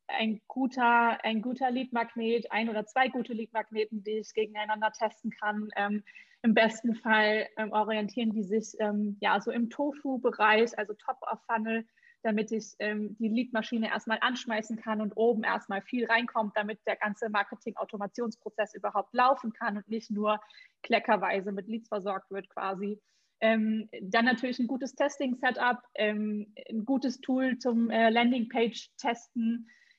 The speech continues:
ähm, würde ich da an der Stelle auch noch irgendwie mit in das perfekte Setup mit reinnehmen, um zu gucken, ähm, wie optimiere ich meine Landingpages bestmöglich, ähm, damit sie am Ende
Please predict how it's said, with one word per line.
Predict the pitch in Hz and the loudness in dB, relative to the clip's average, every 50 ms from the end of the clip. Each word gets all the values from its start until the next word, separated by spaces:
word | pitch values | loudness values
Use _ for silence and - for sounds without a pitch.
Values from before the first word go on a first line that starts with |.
| _ - | _ -2
ähm, | - 220 214 214 214 214 214 214 214 - - - - | 0 2 2 2 2 0 -2 -2 -4 -6 -10 -12 -10
würde | - 190 190 233 233 220 | -8 0 4 4 6 6
ich | 214 - - | 4 4 4
da | 220 208 214 220 | 6 6 8 8
an | - 208 214 | 6 4 2
der | 208 220 | 0 -2
Stelle | 220 - - 226 220 208 - | -4 -2 -2 -2 0 0 0
auch | 214 233 | 0 -2
noch | 226 233 233 - | -4 -6 -4 -4
irgendwie | 233 226 220 226 247 | -4 -4 -2 -2 -2
mit | 220 226 233 226 233 | -2 -2 -2 -2 -4
in | 220 214 | -4 -4
das | 214 208 - | -4 -6 -8
perfekte | - 214 - 233 214 - 226 - | -10 -8 -6 -8 -8 -8 -10 -10
Setup | - 226 220 226 220 214 - | -8 -6 -4 -4 -4 -4 -6
mit | 214 202 - - | -10 -14 -8 -4
reinnehmen, | 214 208 214 208 214 214 208 208 | -2 -2 -2 -4 -8 -10 -10 -12
um | - 208 202 | -14 -18 -18
zu | - 220 | -16 -16
gucken, | - - 226 202 - 214 214 214 214 - | -10 -10 -10 -10 -10 -12 -14 -14 -10 -6
ähm, | - 202 208 202 202 208 - _ _ _ _ _ _ - | -4 -2 -2 0 -2 -2 -4 _ _ _ _ _ _ -6
wie | 180 185 220 226 233 240 247 233 | 2 6 8 8 8 8 8 8
optimiere | 220 - - - 233 220 233 247 240 247 185 | 6 6 4 4 6 6 6 6 6 4 4
ich | - 226 - | 2 2 4
meine | 226 220 214 220 | 4 4 4 4
Landingpages | 208 214 214 214 226 220 220 240 208 208 - 226 214 - _ | 4 2 2 2 0 -2 -2 -4 -6 -4 -6 -8 -10 -8 _
bestmöglich, | - - 208 - - - 226 220 220 220 - 214 214 214 214 208 - - - | -6 -6 -6 -8 -6 -4 -2 -2 -2 -2 -2 0 0 0 0 -2 -8 -12 -8
ähm, | - 208 208 208 208 214 214 196 - | -6 -4 -2 0 0 0 -2 -2 -2
damit | 214 208 196 208 208 208 - | -2 0 2 0 0 -2 -2
sie | - 214 208 214 208 - | -2 0 2 2 2 0
am | 202 185 | -2 -2
Ende | - 202 196 202 214 208 208 | -2 -2 0 2 2 2 2